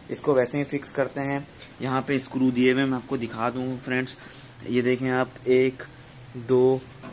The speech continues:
तीन, तो ये तीन ऐसे ही जाके बस लगाने के बाद तीन इसको हमें टाइट करने होते हैं, कोई इतना ज़्यादा मुश्किल काम नहीं होता।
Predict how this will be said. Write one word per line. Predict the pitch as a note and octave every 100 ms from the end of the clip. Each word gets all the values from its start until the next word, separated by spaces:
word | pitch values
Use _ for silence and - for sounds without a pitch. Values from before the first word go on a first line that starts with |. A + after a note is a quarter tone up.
| -
तीन, | B2+ B2+
तो | B2+
ये | C#3+ C#3
तीन | C#3+ C#3+
ऐसे | C#3 D3
ही |
जाके | C3 B2+ B2
बस | C3+ B2+
लगाने | C3+ B2 B2 B2
के | B2+
बाद | B2+
तीन | B2+ B2+
इसको | A#2+ - B2+
हमें | B2
टाइट | A#2+ A2+ A2
करने | B2 B2+ B2+
होते | A#2 C3
हैं, | C3+ - - - -
कोई | B2+
इतना | B2 B2+ B2
ज़्यादा | A#2+ B2
मुश्किल | B2 - A#2+
काम | B2 A#2
नहीं | A#2+ A#2
होता। | B2 C#3